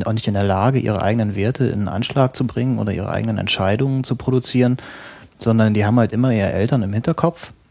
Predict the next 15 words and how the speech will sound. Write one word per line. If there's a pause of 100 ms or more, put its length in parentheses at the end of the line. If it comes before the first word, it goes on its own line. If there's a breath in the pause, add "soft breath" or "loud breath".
(140)
und
immer
die
mögliche
Repression,
die
dann
passiert,
und
dann
setzen
die
das
immer
um.